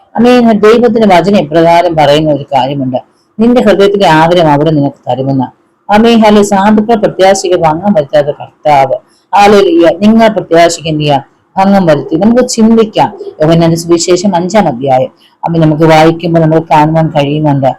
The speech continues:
ബെഥേസ്ദ എന്ന് പറയുന്ന കുളക്കരയിൽ മുപ്പത്തെട്ട് വർഷമായി ആ കിടന്നൊരു മനുഷ്യൻ. ഹല്ലേലൂയ. ആ മനുഷ്യന്റെ അരികിലേക്ക് വന്ന ആ ദൈവത്തിന്റെ പ്രവൃത്തിയാണ് നാം ഇന്ന് സംസാരിക്കാൻ പോകുന്നത്. നമുക്ക് വായിക്കാം.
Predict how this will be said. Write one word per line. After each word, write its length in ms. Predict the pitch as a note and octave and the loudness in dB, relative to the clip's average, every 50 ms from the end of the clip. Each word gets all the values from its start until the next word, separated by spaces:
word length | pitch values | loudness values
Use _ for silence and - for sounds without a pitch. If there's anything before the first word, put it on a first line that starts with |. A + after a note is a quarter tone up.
| _ _ _ _ _ - | _ _ _ _ _ -2
ബെഥേസ്ദ 460 | E3+ E3+ E3 F3+ F#3 G3 F#3+ - - | -2 0 2 2 0 0 0 0 0
എന്ന് 200 | F3 E3 E3 D#3 | 0 2 2 2
പറയുന്ന 240 | D3+ D#3 D3+ D3+ D3 | 2 2 2 0 -2
കുളക്കരയിൽ 600 | - D3+ D3 D3+ D3 - D3 D3 C#3 C3 C3 - C#3+ | -2 0 -2 0 0 2 0 0 0 0 -4 -6 -6
മുപ്പത്തെട്ട് 500 | D3+ D3 - G3+ G3+ G3+ G3+ G3+ - F3+ | -10 -2 -2 -2 0 0 -2 -2 -2 0
വർഷമായി 640 | D#3 D3 - - - D3 C#3+ C3+ C3+ C3+ C3+ C3 - - - _ _ - | 0 0 -2 -4 -6 -4 -2 0 0 0 -2 -4 -8 -16 -20 _ _ -6
ആ 40 | F3+ F3 - | -6 -2 -2
കിടന്നൊരു 360 | F3 F3+ G3 G#3 F#3+ E3 D#3 | -2 2 2 2 2 2 2
മനുഷ്യൻ. 540 | D3 C#3+ C#3 C3+ C#3+ D3+ D3+ - - B2+ D3+ | 0 2 2 2 2 0 0 -2 -4 -4 -4
ഹല്ലേലൂയ. 600 | E3 F#3+ F#3 F#3+ G3 G3 F3+ E3 D#3 D#3 C#3+ B2+ - - _ _ _ _ - | -4 -4 0 0 0 2 2 2 2 2 0 0 -2 -10 _ _ _ _ -2
ആ 100 | A3+ B3+ | 0 2
മനുഷ്യന്റെ 540 | B3+ A#3 G#3+ A3 A3+ A3 - A#3 A3+ A3+ | 2 2 2 2 0 0 0 0 2 2
അരികിലേക്ക് 640 | F#3+ E3 D#3+ E3+ F3 G3 G3 F#3 F#3+ G3 F#3+ G3 - E3+ | 2 2 2 0 0 0 0 2 2 2 0 -2 -4 -4
വന്ന 300 | E3 D3 D3+ D#3 D#3 D#3 D3+ D3 - - - - - _ F3 | -2 -2 -2 -2 0 0 0 0 0 -4 -6 -10 -8 _ -4
ആ 80 | F#3 | 0
ദൈവത്തിന്റെ 720 | F3+ E3+ E3 F3 F#3+ G#3 A3 A3+ A#3+ G#3+ - - F#3+ E3+ D#3 | 2 2 2 4 2 2 2 2 2 0 0 -4 -4 -4 -4
പ്രവൃത്തിയാണ് 720 | C3+ C3 C#3 C#3 D#3+ E3 - _ E3 D3 C3+ E3 C#3 C3+ C3+ | -2 -2 0 0 -2 -2 -4 _ -2 -2 0 0 -2 -2 -2
നാം 160 | C3+ D3 D3 | -2 -2 -2
ഇന്ന് 120 | C3+ C3+ | -4 -6
സംസാരിക്കാൻ 640 | C3+ D3 C3 B2 - - C#3+ C#3+ C#3+ D3+ D#3+ D3+ C#3+ | -6 -8 -8 -8 -4 -4 -4 -4 -4 -6 -4 -4 -4
പോകുന്നത്. 460 | C3 D3 D3 D3 D3 D3+ D3 - A2 - _ _ _ _ _ _ - | -2 -2 -2 -2 -2 -4 -4 -6 -8 -10 _ _ _ _ _ _ 0
നമുക്ക് 180 | A3+ A#3+ A3 A3+ | 2 2 4 2
വായിക്കാം. 600 | A3 G3+ F#3 F3+ F#3 F#3 F3+ E3+ - C#3 B2+ - | 4 4 4 4 4 4 2 0 -2 -6 -6 -6